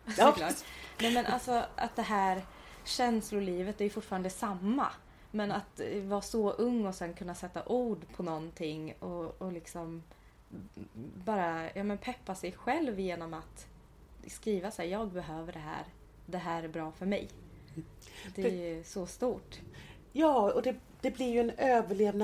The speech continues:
Speaker 2: överlevnadsstrategi. Bara för att besvara din faktiska fråga,
Speaker 1: Ja.
Speaker 2: alltså, så när det väl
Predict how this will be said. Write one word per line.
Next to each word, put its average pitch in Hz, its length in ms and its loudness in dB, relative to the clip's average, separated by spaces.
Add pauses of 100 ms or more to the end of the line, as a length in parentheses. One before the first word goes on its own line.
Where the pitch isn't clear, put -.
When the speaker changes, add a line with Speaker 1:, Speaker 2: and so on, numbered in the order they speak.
Speaker 2:
överlevnadsstrategi. 214 1080 -4 (320)
Bara 247 160 10
för - 100 6
att - 80 4 (220)
besvara 233 580 8
din 220 280 10
faktiska 262 480 2
fråga, 220 400 10
Speaker 1:
Ja. 202 60 2
Speaker 2:
alltså, 214 180 0
så 240 120 6
när 226 180 8
det 226 140 6
väl 214 100 8